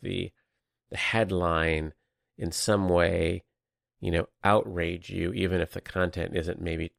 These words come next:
particularly outrageous. Uh, and, and that's sort of something our cul-, culture teaches us all time, all the time, and we can sort of respond in, in the same sort of way. Sort of this binary, good people, bad people.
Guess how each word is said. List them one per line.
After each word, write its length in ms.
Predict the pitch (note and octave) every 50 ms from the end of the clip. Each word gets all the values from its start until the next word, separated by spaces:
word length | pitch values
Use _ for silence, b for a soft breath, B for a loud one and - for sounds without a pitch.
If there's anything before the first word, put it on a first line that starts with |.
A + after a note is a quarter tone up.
| _
particularly 500 | - - - G2 F2+ - F2+ E2 E2+ F2+
outrageous. 680 | F2 E2+ - E2+ E2+ E2 E2 E2 - F2+ F2 F2 - - _ _ _ _ _ _ _ _ _ _ -
Uh, 240 | - F2+ E2+ E2+ -
and, 220 | - F2+ - B2 - -
and 180 | - G2 F2
that's 220 | F2 F2 - - -
sort 220 | - - A2 G2+
of 120 | F#2 F2+ -
something 320 | - G2+ F2+ - F#2 F2+
our 80 | E2+ D#2
cul-, 280 | - - F#2+ - - _ -
culture 300 | - G#2+ G2+ - F2 E2+
teaches 440 | - - - A2+ - - G2+ F2 E2
us 160 | F2 - -
all 140 | F#2+ F#2 F2
time, 320 | - - A2 G2 D#2+ - -
all 140 | - F#2+ F2+
the 60 | F2
time, 240 | - - B2 A#2 G2
and 100 | E2+ E2+
we 100 | G#2+ B2
can 160 | - G#2 F2+
sort 240 | E2 - F#2+ F2+ F2
of 100 | E2 F2
respond 400 | F2 - - - E2 D#2+ D#2+ D#2
in, 100 | D#2+ D#2 -
in 100 | - F2+
the 80 | E2+ E2+
same 340 | - - E2+ F2+ - - -
sort 220 | - - - - -
of 80 | -
way. 280 | F2+ - - - - - _ _ _ _ _ _ _ _
Sort 180 | - B2 A2+
of 100 | G#2 F#2+
this 120 | G2 F#2 F2+
binary, 580 | D#2+ D#2+ F2 E2+ F2 F2 F2 E2+ E2+ E2 E2
good 280 | D#2+ D#2+ - F2+ F2 -
people, 260 | - F#2+ - - F2+
bad 320 | - - D#2+ D#2 D#2+ D#2
people. 520 | - - E2+ D#2 _ - E2+ D#2+ D#2+ D#2